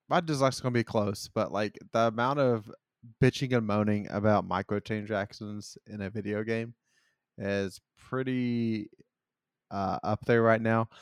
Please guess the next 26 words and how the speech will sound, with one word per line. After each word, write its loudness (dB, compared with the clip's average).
I -4
seen 2
As 4
Across 4
the 4
video. 8
I 2
seen 4
Dato's 4
reaction -4
to 0
the -4
video. 2
Um, 4
you -4
know, -4
Bungie 4
is 0
a -12
company 2
that 6
wants 2
to -4
make -2
money, -2
even 0